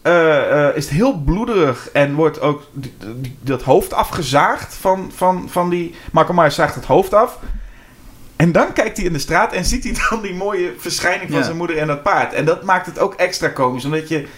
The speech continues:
Speaker 1: eh,
Speaker 2: Nou ja, dat is toch le-, het enige, het, het, zeg maar, het, het enige klassiek esthetische in deze ranzige wereld waar iedereen een klootzak is, zijn, is het mooiste beeld gewoon het visioen van een seriemoordenaar.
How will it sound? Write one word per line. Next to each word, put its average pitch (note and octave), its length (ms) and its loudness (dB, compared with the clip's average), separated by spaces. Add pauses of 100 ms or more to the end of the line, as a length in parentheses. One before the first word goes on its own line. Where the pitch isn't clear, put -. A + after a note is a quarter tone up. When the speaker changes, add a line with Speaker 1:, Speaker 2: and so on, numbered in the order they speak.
(240)
Speaker 1:
eh, C#3 160 -2 (540)
Speaker 2:
Nou C#4 140 2
ja, G3 60 2
dat B3 160 -2
is A3+ 60 -8
toch C4 160 -2
le-, B3 160 2
het A3 160 -4
enige, A#3+ 420 0
het, F#3 240 0
het, - 240 -2
zeg - 180 -4
maar, G3 160 0
het, F3 140 -4
het F3 160 -4
enige F#3+ 500 0 (640)
klassiek F3 400 -4
esthetische F#3 920 -2
in D3+ 160 -4
deze C#3+ 380 0
ranzige E3 600 -2
wereld D#3 400 0
waar C3 200 -2
iedereen D#3 720 0
een C3 140 -4
klootzak D3+ 460 0
is, C3 340 -4 (500)
zijn, D3+ 380 0
is C#3+ 120 -4
het A#2+ 120 -6
mooiste F3+ 500 2
beeld F3 360 0
gewoon D3+ 200 0
het D3 160 -6
visioen D#3+ 600 -4
van D#3 180 -4
een C#3 80 -4
seriemoordenaar. F2+ 920 -4